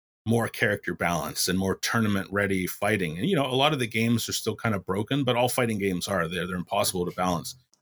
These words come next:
perfectly. The, the objective, of course, is to get good enough. And so I'm just really looking forward to digging into that from the design's perspective, but also from the perspective of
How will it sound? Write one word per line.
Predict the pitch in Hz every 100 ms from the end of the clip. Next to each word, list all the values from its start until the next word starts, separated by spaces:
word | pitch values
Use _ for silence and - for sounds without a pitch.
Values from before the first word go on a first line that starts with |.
| _ -
perfectly. | 170 107 - 90 90
The, | 95 92 87
the | 95
objective, | 82 104 101 92
of | 85
course, | - 95 -
is | -
to | - -
get | 95 - _
good | 101
enough. | 80 90 92 -
And | 85
so | - 98
I'm | 135 131
just | - 110
really | 101 92
looking | 95 - 95 90
forward | 101 95 85
to | -
digging | 95 92
into | 98 - 85
that | 85 85 - _ _ _ -
from | 113
the | 98
design's | 85 87 98 107 110 104
perspective, | - - 101 98 - 101 -
but | 85
also | 95 -
from | 95 95 90
the | 85
perspective | 92 - 92 - 85
of | 85